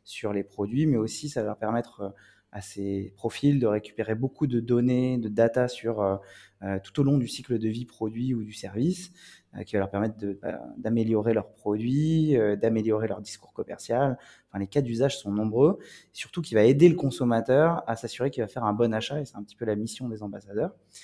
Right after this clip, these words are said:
Et puis, euh, ces ambassadeurs, ils vont diffuser ces messages, bah,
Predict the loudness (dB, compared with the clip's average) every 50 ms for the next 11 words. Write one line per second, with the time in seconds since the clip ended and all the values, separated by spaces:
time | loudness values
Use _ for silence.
0 | -20 -20 -20 -20 _ _ -4 -4 -4 -6 -6 -4 0 2 4 6 6 6 4 4
1 | 4 2 2 2 2 2 2 0 0 0 -2 -2 -4 -4 -4 -4 -6 -6 -8 -8
2 | -6 -4 -4 -4 -4 -4 -4 -2 0 2 2 2 0 -2 -4 -8 -8 -10 -10 -8
3 | -8 -8 -8 -8 -8 -6 -4 -4 -4 -4 -6 -8 -8 -6 -6 -6 -6 -4 -2 0
4 | 0 0 0 -2 -4 -6 -6 -6 -8 -10